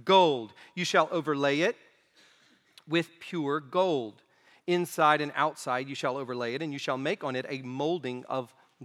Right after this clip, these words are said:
gold around it. You shall cast four rings of gold for it and put them on its four feet. Two rings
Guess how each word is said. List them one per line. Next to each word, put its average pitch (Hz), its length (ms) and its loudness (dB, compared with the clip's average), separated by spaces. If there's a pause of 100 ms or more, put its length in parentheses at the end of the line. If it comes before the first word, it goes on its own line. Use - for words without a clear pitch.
gold 147 600 -4 (260)
around 151 440 2
it. 110 120 -8 (340)
You 185 80 -10
shall 165 180 2
cast 151 300 2
four 156 280 -2
rings 131 340 -4
of 120 200 -8 (440)
gold 131 540 -2 (260)
for 165 320 4
it 165 220 0
and 139 180 -6
put 160 160 -2
them 156 180 -2
on 135 160 -2
its 135 160 -8
four 135 340 -6
feet. - 540 -8 (340)
Two 185 280 -4
rings 156 640 -4